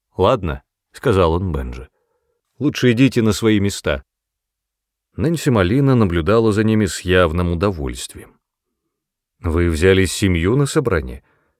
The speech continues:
спросила она. «Да», — ответил он, затем добавил: «Мы с женой и детьми остановились в этом отеле.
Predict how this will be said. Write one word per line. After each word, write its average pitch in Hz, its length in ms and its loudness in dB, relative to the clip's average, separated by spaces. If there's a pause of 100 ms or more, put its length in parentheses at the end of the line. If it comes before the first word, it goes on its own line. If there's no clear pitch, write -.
(120)
спросила 76 600 -4
она. 64 200 -10 (1300)
«Да», — 98 320 2 (720)
ответил 98 480 -2
он, 143 320 4 (480)
затем 110 440 0
добавил: 71 480 -4 (760)
«Мы 123 220 -8
с 98 40 -6
женой 101 360 0
и - 20 -2
детьми 98 380 0
остановились 90 760 0
в 87 80 -4
этом 87 280 0
отеле. 65 400 -8